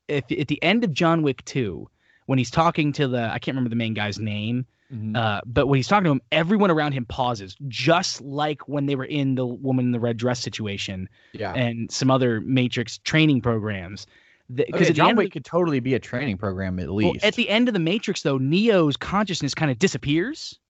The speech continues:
Speaker 2: Mm-hmm.
Speaker 1: and nobody really knows where he goes. They think that John Wick is a program that the machine's made to kinda help, like, help him rehabilitate himself or somehow.
Speaker 2: Right.
Speaker 1: Uh, 'cause M-, Neo needs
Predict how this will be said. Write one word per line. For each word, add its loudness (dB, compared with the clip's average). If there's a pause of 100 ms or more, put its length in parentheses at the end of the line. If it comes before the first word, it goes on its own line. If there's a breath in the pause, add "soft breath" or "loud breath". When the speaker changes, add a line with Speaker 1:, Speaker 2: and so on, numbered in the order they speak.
(100)
Speaker 2:
Mm-hmm. 2 (640)
Speaker 1:
and 2
nobody 2
really 0
knows -2
where -6
he -6
goes. 0 (600)
They -2
think -4
that -6
John 2
Wick 2
is -4
a -4
program 2
that -8
the -6
machine's 0
made 2
to -6
kinda -2
help, -4 (260)
like, -4
help 0
him 2
rehabilitate 0
himself 0
or -2
somehow. -2
Speaker 2:
Right. -4 (400)
Speaker 1:
Uh, 0
'cause 2 (180)
M-, 0 (120)
Neo 4
needs 0